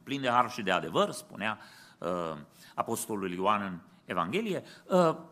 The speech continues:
și-a dat viața pentru noi, a înviat, stă la dreapta Tatălui și vrea să ne ducă în cer." Cam asta este, ăsta este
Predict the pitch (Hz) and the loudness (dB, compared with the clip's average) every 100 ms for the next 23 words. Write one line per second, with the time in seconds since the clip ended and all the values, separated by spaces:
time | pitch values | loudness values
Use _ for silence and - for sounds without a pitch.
0 | - - 170 170 156 110 247 240 180 131 | -10 2 8 8 8 6 6 8 6 4
1 | 120 107 113 233 220 120 147 226 - 175 | 0 -4 -2 -2 -2 -4 -4 -6 -4 -4
2 | 165 139 160 - 120 214 240 208 196 185 | -4 -2 -4 -2 0 2 0 0 -2 -2
3 | - 165 220 220 208 196 190 202 185 165 | -4 -2 -2 0 -2 -4 -4 -4 -6 -4
4 | - 92 - - 233 262 226 247 - - | -2 -4 -4 -2 4 4 4 -4 -6 -6
5 | 202 - 190 190 - 175 160 196 - 175 | -6 -6 -4 -6 -8 -10 -8 -10 -8 -10
6 | - 151 | -4 -6